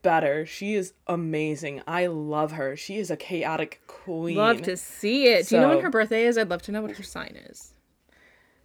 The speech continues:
Speaker 1: <sighs> Let me look to see if there's, like, a Folk of Air wiki or
Speaker 2: There is,
Speaker 1: something.
Speaker 2: because I was
Speaker 1: <laughs>
Speaker 2: reading it when you told the story of The Cruel Prince.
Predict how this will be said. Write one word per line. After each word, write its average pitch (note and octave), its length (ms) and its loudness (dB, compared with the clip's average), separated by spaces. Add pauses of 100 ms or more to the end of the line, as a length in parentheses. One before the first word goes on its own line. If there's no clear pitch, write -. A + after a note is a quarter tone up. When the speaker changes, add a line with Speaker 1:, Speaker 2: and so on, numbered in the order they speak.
(240)
Speaker 1:
<sighs> - 40 -12 (240)
Let F#3+ 80 -6
me B3+ 140 2
look F#3 220 4
to G#3+ 80 -4
see F#3 200 0
if F3 100 -2
there's, E3 220 0
like, - 500 -4 (320)
a E3+ 100 -4
Folk E3 280 -2
of D3 180 -2
Air D3+ 380 -2 (260)
wiki D#3 360 -6
or - 20 6
Speaker 2:
There A#3+ 200 10
is, G#3+ 200 4
Speaker 1:
something. G3+ 180 2
Speaker 2:
because G#3 160 6
I G#3 80 6
was G#3+ 160 4
Speaker 1:
<laughs> G#3 100 2
Speaker 2:
reading G3 300 2
it A3 260 2
when G3+ 200 0
you F#3+ 160 -2
told F3+ 360 -4
the F#3+ 60 -12
story G3+ 600 0
of G#3 120 -6
The A3 80 -4
Cruel A3+ 220 0
Prince. B3 440 -4